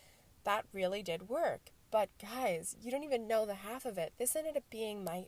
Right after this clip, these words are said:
<laughs> most committed, determined, highest paying, awesome fucking client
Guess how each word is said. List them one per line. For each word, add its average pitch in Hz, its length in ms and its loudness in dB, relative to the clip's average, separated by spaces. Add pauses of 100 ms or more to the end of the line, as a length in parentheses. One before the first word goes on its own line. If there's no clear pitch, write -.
<laughs> 226 60 -14
most 285 640 -2 (680)
committed, 240 760 4 (380)
determined, 226 880 0 (360)
highest 277 760 2
paying, 208 640 2 (100)
awesome 240 480 2
fucking 240 480 -4
client 202 460 -2